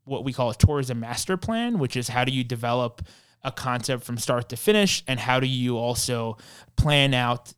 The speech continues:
uh, the next year to five years? Um,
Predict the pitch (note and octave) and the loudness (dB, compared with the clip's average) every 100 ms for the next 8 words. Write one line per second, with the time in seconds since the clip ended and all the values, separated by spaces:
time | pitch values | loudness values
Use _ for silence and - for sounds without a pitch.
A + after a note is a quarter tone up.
0 | - A#2 A#2 A#2 A#2 - E3+ E3 D#3 - | -8 -6 -4 -6 -6 -6 0 2 2 0
1 | B2+ B2 A#2 A2+ C3 G#3+ - - - _ | -2 0 0 -4 -2 -2 -4 -12 -20 _
2 | _ _ C3 C3 B2+ A#2+ A#2+ | _ _ 2 2 2 0 -4